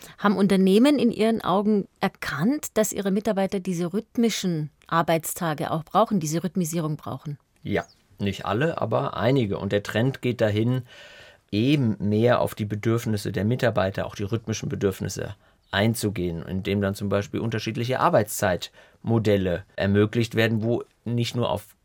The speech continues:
Speaker 2: biologische Rhythmen, sondern auch auf soziale Rhythmen Rücksicht genommen werden kann.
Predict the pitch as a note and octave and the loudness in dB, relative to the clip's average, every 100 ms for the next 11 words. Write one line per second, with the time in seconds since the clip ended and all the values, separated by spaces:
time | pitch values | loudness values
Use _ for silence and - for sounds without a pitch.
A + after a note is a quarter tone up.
0 | _ G#2+ G2 B2+ D3+ C#3 C#3 C3+ A#2+ A#2 | _ 0 2 2 0 0 -2 -2 -2 -2
1 | A#2 - G#2 - G#2 G2+ - E3 C3+ F#2 | -2 -4 -6 -6 -8 -4 0 0 0 -2
2 | F#2 F#2 F2 - F#2 - - F#2 - - | -4 -4 -6 -8 -10 -14 -10 -10 -10 -12
3 | - - - F#2+ G#2 - | -14 -14 -12 -12 -12 -14